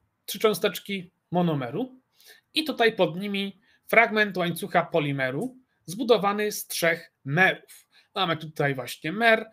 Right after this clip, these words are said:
mamy tutaj tak zwany łańcuch główny, mamy łańcuchy boczne, czyli w tym przypadku grupy, e, C H trzy, nie? No taki raczej standard. E, generalnie propen, czyli nasz monomer,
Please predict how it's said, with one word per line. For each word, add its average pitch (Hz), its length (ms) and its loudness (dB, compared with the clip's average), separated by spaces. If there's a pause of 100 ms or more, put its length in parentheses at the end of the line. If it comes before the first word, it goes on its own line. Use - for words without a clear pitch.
(240)
mamy 165 180 -4
tutaj 175 280 0
tak 160 180 2
zwany 151 280 0
łańcuch 127 380 -6
główny, 208 420 0
mamy 156 220 -2
łańcuchy 143 500 -4
boczne, 196 380 -6
czyli 160 200 -6
w 156 60 -10
tym 156 140 -4
przypadku 151 480 -4
grupy, 143 420 0 (280)
e, 147 260 -2
C - 180 0
H 143 200 -2
trzy, - 340 -10
nie? 277 120 -8 (340)
No - 120 0
taki 233 280 2
raczej 180 500 2
standard. - 520 0 (720)
E, 156 560 2
generalnie 226 580 4
propen, 214 500 0
czyli 170 400 -6 (280)
nasz 160 380 -2
monomer, 226 540 0